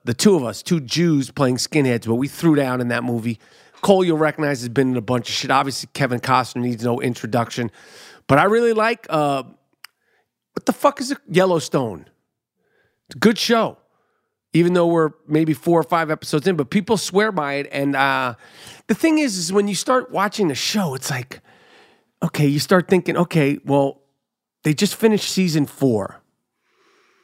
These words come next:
Okay, so let's say it's ten episodes per season. I'm not even sure. I'm not fact-checking. So you're talking forty hours of T V.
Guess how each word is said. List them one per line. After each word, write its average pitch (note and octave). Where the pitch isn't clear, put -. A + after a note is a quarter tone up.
Okay, C#3
so C3
let's D#3+
say G#3
it's -
ten F3+
episodes F3
per D#3+
season. D#3+
I'm D3
not D#3+
even A#2
sure. C3
I'm A#2+
not B2+
fact-checking. G2+
So -
you're F#3+
talking G#3+
forty F#3+
hours D3
of G#2+
T C#3+
V. G2